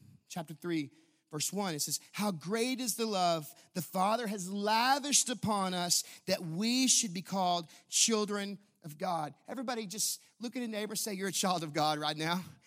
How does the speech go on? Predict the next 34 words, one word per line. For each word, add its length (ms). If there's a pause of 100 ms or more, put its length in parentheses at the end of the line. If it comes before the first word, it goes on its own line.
(140)
Tell 240
'em. 140 (340)
Look 180
at 60
another 320
one, 140
say, 160
"You're 160
a 40
child 360
of 80
the 60
King." 500 (1000)
You 180
have 180
an 80
inheritance. 840
I 60
want 300
you 60
to 60
hear 240
me 140
this 240
morning. 260
Man, 140
this 180
is 120
good 260
news. 680 (220)
This 140
is 120
good 200
news. 760